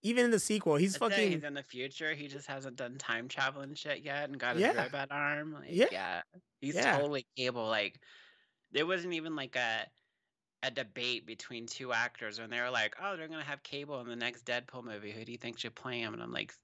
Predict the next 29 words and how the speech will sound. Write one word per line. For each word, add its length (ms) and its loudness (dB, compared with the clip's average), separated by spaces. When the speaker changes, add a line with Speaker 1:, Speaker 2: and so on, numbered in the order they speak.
Speaker 2:
"What 120 -8
is 60 -6
his 180 -6
name? 180 0
Like, 120 -6
Steve 400 -2
something?" 600 -2
Speaker 1:
I 240 6
don't 140 -4
know. 200 0
He's, 220 2
he's 220 -2
the 120 0
Speaker 2:
Anyway. 200 8
Speaker 1:
dude 100 6
from 160 4
Avatar. 580 4
Speaker 2:
<laughs> 40 -20
The 120 -4
dude 260 0
from 160 -8
Avatar. 260 0
Speaker 1:
<laughs> 240 -14
The 60 2
dude 220 12
from 140 6
the 80 8
Avatar 440 6
series. 500 0